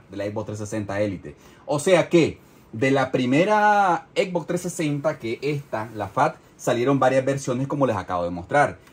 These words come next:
También salieron diferentes colores, diferentes colores, eh, diferentes capacidades de almacenamiento. Un tiempo después salió, eh, la Xbox trescientos sesenta Slim,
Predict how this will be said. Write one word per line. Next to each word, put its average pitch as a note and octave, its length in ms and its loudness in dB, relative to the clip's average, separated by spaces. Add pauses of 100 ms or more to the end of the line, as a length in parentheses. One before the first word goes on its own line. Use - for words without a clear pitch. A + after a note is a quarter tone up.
También D#4 240 0
salieron D#3 340 4
diferentes B2+ 540 0
colores, G#2+ 520 4 (600)
diferentes F2 480 -12
colores, G2 500 -4
eh, D#2 160 -14 (720)
diferentes A2+ 460 -4
capacidades A#2+ 500 0
de B2 60 -2
almacenamiento. A2 880 -4 (400)
Un A#3 220 0
tiempo G3 360 0
después G3 560 0 (160)
salió, B2+ 600 0 (260)
eh, A#2 240 0
la A#2 220 0
Xbox C#3+ 260 -4
trescientos C#3+ 240 -4
sesenta C3+ 320 -2
Slim, A2 560 -2